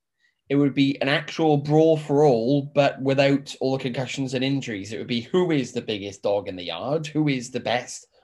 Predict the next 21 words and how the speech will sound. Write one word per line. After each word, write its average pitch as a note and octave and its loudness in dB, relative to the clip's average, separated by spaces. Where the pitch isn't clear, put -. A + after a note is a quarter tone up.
of A#2+ 0
the G#2 -10
best. - -10
And, B2+ 0
and C3 -2
yeah, D3 0
do A#2+ -4
it A#2+ -8
once B2+ -4
a C3 -4
year. D#3 -2
I, A2+ -6
I C3 -4
think B2+ -8
that's A#2 -6
an C3 -4
awesome D#3 -6
idea, G2+ -6
but A2 -4
it's - -20
just - -14